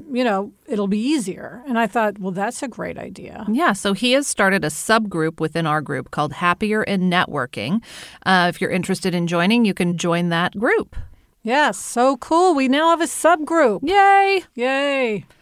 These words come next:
Speaker 1: More subgroups. <laughs> And by the way, for anyone out there who has not already joined our Facebook group, please do. Just search for Happier in Hollywood on Facebook and click to join.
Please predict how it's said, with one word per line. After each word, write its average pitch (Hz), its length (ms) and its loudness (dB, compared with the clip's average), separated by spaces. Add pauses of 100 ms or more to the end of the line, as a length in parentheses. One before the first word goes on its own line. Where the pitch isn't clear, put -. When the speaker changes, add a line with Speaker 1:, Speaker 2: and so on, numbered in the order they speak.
Speaker 1:
More 269 220 2
subgroups. 196 920 -4
<laughs> - 360 -2 (1600)
And 254 180 6
by 277 180 6
the 277 120 0
way, 269 260 4
for 247 140 -2
anyone 247 340 2
out 233 180 4
there 233 140 2
who 220 140 2
has 185 220 2
not 208 220 2
already 247 540 2
joined 233 340 0
our 208 140 4
Facebook 196 520 -4
group, 220 320 -2
please 311 480 -2
do. 185 420 -2
Just - 280 -6
search 262 340 0
for 226 140 -2
Happier 208 420 2
in 202 80 -2
Hollywood 285 460 2
on 196 200 -2
Facebook 311 560 -2
and 170 260 -10
click 240 320 -8
to 285 120 -8
join. - 460 -10